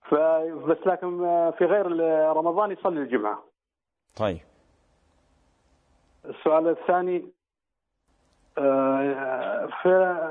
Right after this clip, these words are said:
Speaker 1: آه، بالنسبة لقضاء الصلاة يا شيخ، الإمام أحمد بن حنبل أرى أنه يشوف أنه لازم أنه يقضي الشخص اللي يترك الصلاة حتى لو، آه،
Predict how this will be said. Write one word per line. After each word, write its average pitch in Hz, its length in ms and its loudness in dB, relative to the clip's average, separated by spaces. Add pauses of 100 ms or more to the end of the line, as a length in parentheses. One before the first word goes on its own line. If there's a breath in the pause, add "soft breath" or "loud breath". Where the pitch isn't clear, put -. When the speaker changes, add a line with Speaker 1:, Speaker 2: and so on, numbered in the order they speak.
(640)
Speaker 1:
آه، 127 320 -2
بالنسبة 170 340 2
لقضاء 170 500 2
الصلاة 170 340 2
يا 147 80 -4
شيخ، 147 220 -2
الإمام 151 640 2
أحمد 151 200 -2
بن 143 100 0
حنبل 165 340 -2
أرى 160 520 -2
أنه 160 340 -4 (640)
يشوف 175 420 2
أنه 185 440 4
لازم 170 500 -2
أنه 151 180 2
يقضي 143 260 -2
الشخص 120 500 -2
اللي - 120 2
يترك - 200 -4
الصلاة 120 280 -2
حتى 147 280 -4
لو، 123 440 -4
آه، 117 200 -4